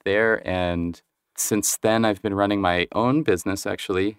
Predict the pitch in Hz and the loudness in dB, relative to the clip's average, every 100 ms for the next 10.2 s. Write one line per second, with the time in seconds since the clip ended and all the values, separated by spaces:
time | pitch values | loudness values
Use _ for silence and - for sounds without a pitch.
0 | _ 98 92 92 95 - 95 92 92 - | _ -8 -6 -4 -6 -4 -4 -2 -2 -2
1 | 87 82 95 90 - 92 82 - - 90 | -4 -2 -2 -4 0 -2 -2 -10 -10 -8
2 | - 90 - 87 82 87 82 82 82 82 | -4 -4 -4 -4 -4 -4 -4 -6 -6 -6
3 | 80 76 85 87 90 - 95 104 113 - | -6 -2 0 0 0 -6 -4 -2 -4 -6
4 | - 85 78 78 87 85 - - 82 85 | -4 -4 -2 -2 0 0 -2 -6 -4 -4
5 | 82 80 - - 80 78 73 _ _ _ | -4 -6 -10 -16 -12 -12 -12 _ _ _
6 | - 90 82 82 82 80 80 82 - 87 | -10 -8 -4 -4 -4 -4 -6 -6 -2 -2
7 | - - - 87 85 - 82 85 - _ | -4 -18 -14 -12 -8 -4 -4 -6 -12 _
8 | - 98 98 - 92 90 87 - - 87 | -6 -2 -2 0 -2 -2 -4 -4 -2 -2
9 | 90 85 90 87 85 - 85 85 80 82 | -2 -2 -2 0 -4 -4 -6 -4 -4 -6
10 | 76 | -10